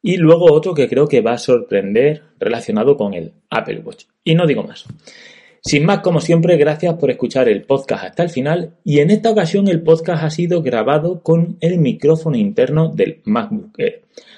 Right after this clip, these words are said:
Ahora lo voy a editar como lo edito siempre, un poquito solo,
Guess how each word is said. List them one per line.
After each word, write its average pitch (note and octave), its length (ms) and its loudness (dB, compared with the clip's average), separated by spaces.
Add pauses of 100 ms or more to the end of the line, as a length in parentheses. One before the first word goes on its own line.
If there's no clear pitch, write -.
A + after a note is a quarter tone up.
(140)
Ahora C3 180 2
lo A#2 180 2
voy A2+ 140 0
a B2 40 6
editar A#2+ 420 0
como G2+ 260 -2
lo F2+ 140 0
edito G#2 300 -2
siempre, D#3 560 -2
un B2 180 -2
poquito C#3 300 2
solo, D#3 300 0